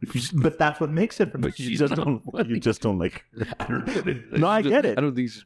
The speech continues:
Speaker 1: I get it.
Speaker 2: <laughs> Anyways.
Speaker 1: <laughs> That's just, that's funny.
Speaker 2: Because of that, I give it a six.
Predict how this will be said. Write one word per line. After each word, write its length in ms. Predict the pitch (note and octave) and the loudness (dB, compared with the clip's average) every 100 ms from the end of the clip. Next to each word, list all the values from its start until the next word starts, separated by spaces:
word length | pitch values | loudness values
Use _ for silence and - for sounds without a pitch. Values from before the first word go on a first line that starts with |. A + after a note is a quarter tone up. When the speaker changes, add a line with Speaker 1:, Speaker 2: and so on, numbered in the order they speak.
| - | 0
Speaker 1:
I 100 | B2 | 2
get 200 | C3 A3+ | 2 0
it. 120 | E3+ - A#2+ - | 0 -4 -12 -6
Speaker 2:
<laughs> 100 | D3+ A#2+ | -2 0
Anyways. 460 | D3 C3 C#3+ G#2 G#2 B2+ | 2 2 4 2 0 -2
Speaker 1:
<laughs> 60 | - | -4
That's 160 | D3 D3 - C3+ - - | -2 -2 -2 -6 -6 -4
just, 240 | A#2+ - - - | -4 -4 -8 -2
that's 260 | G#2+ - | -2 -2
funny. 200 | - F#2 | -8 -6
Speaker 2:
Because 360 | - D3 F3+ E3 | -2 2 4 4
of 60 | D#3+ | 4
that, 160 | D#3 | 4
I 60 | D3 | 2
give 200 | C3+ C#3+ | 2 2
it 60 | |
a 100 | C3+ | 2
six. 640 | B2+ - C3+ B2 - - - | 0 -4 0 0 0 -12 -12